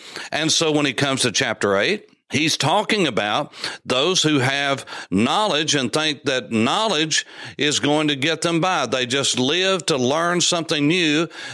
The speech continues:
something else that they don't plan to, uh, put into practice or obey.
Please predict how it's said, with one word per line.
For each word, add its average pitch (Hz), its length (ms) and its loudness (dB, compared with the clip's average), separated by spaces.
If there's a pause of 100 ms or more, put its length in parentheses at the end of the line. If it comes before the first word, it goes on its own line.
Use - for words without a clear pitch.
something 170 480 0
else 175 260 0
that 147 160 0
they 139 140 0
don't 147 280 -2
plan 147 340 0
to, 151 360 0
uh, - 60 -4
put 147 200 -2
into 151 220 0
practice 165 540 0
or 151 200 4
obey. 147 500 0